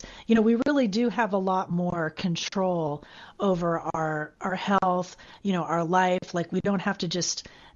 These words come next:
accept these things that are happening to us. And, you know, in addition to Western medicine, which, which is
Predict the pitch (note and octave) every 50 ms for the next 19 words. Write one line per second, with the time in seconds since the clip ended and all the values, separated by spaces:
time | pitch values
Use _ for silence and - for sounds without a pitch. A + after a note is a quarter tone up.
0 | - - G3 - - - - - - G3+ G3 G3 F#3+ - - - C#4+ C4 F#3 G#3
1 | G3 F3+ - - G#3 G3 G3 - F3 E3 F3+ - B3+ D4+ D#4 - C4+ G#3 F#3 -
2 | F#3+ F3 E3+ E3 E3 F3+ - - - F#3 F3 F3 E3+ E3+ - - - _ - D4
3 | B3+ A3+ G#3+ G3+ G3+ G3 F3+ G#3 G#3 - A#3 G#3 G3 F3+ F3 F3+ E3+ - - F#3
4 | E3 E3 E3+ E3+ E3+ E3 - - - E3 E3 E3+ F#3 - F#3 F#3 F3 - - -
5 | - F#3 E3 - D#3 C#3+ C#3+ -